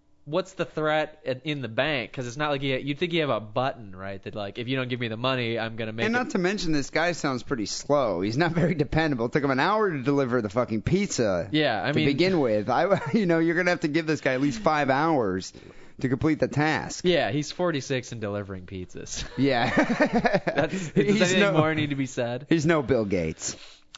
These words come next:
Speaker 1: Well, so it's still not clear, but, uh, apparently po-, prosecutors are convinced that Brian Wells was in on this whole thing, that he wasn't just an innocent bystander who was sort of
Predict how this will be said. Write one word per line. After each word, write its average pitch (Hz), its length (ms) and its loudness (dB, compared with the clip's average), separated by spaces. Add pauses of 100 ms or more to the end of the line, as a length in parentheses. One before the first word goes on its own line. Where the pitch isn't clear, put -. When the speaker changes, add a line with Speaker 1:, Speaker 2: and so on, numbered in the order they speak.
Speaker 1:
Well, 190 400 2
so - 220 -2
it's 214 160 -2
still 302 300 2
not 196 200 0
clear, 196 380 2
but, 131 140 2
uh, 127 200 2
apparently 156 440 -2
po-, 135 260 0
prosecutors 135 600 -2
are 117 80 0
convinced 123 640 -4
that 110 400 0
Brian 123 480 -2
Wells 117 500 0 (120)
was 113 260 -6
in 160 200 0
on 113 200 -2
this 101 180 -8
whole 104 220 -6
thing, 95 320 -10
that 110 160 -4 (240)
he 131 120 -4
wasn't 143 360 -2
just 117 240 -8
an 110 100 -8
innocent 113 380 -10
bystander 104 600 -4
who 104 100 -6
was 98 160 -6
sort 101 300 -4
of 95 120 -8